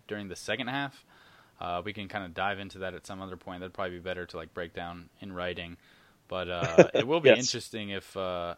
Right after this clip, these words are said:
Speaker 1: if Ender can kind of get those splits back to, back to even,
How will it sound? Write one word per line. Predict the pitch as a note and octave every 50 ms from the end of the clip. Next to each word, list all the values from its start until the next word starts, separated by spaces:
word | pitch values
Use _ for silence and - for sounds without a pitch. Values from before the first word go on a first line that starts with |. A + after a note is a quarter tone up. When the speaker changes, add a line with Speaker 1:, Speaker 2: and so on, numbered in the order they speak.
| - - -
Speaker 1:
if | G#2+ - -
Ender | A#2 A2+ G#2 G#2 G2
can | - - G2+ G2
kind | - G#2 G2 F#2+
of | F#2+ F2+ E2+ - - - _ _ _ _ _ _ _ -
get | - C3 C3 B2+ G2
those | A2 A2+ A#2 A2 G#2+ G#2 F#2 F2+ - - - _ -
splits | - - - - A#2+ A2+ G#2 - - -
back | - G2+ G#2 G2 -
to, | - G#2 G2 F#2+ F#2+ F#2 F2+ F#2 F#2 - -
back | A#2+ A2 G2+ -
to | G2+ D#2
even, | F#2+ G#2 G2+ F#2+ F#2+ F2+ F2+ F2